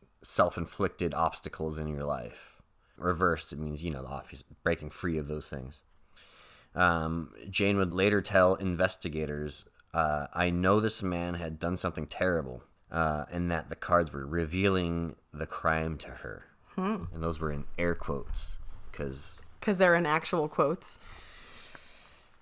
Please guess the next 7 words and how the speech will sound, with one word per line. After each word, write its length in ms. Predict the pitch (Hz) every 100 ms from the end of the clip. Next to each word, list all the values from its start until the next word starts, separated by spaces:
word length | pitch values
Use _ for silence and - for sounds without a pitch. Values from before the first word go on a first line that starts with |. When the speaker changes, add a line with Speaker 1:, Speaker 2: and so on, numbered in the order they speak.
| _ _ _ _
Speaker 1:
They 120 | - 87
were 140 | 85 - -
<laughs> 140 | - -
actual 540 | 110 - - - 110
quotes. 680 | - - 123 113 - 359 - -
<laughs> 60 | - - - - - - - - - - - - - - - - - 427 415 - - - - - - -
Um, 440 | 101 92 90 92